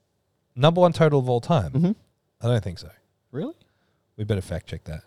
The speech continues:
Speaker 2: Or is it still Andrei Milanichev?
Speaker 1: No,
Speaker 2: Was
Speaker 1: it
Speaker 2: it
Speaker 1: hasn't
Speaker 2: him?
Speaker 1: been Andre for years. It's been Dan Bell.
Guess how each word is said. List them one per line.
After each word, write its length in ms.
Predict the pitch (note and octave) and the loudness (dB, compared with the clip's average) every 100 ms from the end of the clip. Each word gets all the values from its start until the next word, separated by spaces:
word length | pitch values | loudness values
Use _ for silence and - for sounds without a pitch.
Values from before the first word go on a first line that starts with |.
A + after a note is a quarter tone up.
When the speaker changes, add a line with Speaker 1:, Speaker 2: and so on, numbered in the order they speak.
| _ - | _ -4
Speaker 2:
Or 80 | |
is 80 | B2 | -2
it 60 | B2 | 0
still 260 | E3+ C#3 | -2 0
Andrei 360 | B2+ A#2+ A#2 A2+ | 2 4 4 4
Milanichev? 600 | G#2+ A2 G2+ - - - - _ _ _ _ _ - | 2 2 0 -2 -8 -12 -20 _ _ _ _ _ 2
Speaker 1:
No, 120 | D#3 | 4
Speaker 2:
Was 20 | |
Speaker 1:
it 20 | |
Speaker 2:
it 40 | C#3+ | 6
Speaker 1:
hasn't 120 | E3+ F#3 | 4 2
Speaker 2:
him? 80 | |
Speaker 1:
been 40 | C3+ | 4
Andre 280 | C3 B2+ A2+ | 6 6 4
for 120 | G#2+ | 2
years. 400 | C#3+ F#2+ F2+ G2+ | 0 0 -2 -6
It's 100 | - | -4
been 360 | B2 A2+ G2+ F#2 | -4 -2 -4 -2
Dan 220 | G#2+ F#2 | -2 0
Bell. 320 | G#2 D#2 D2 | -2 -4 -8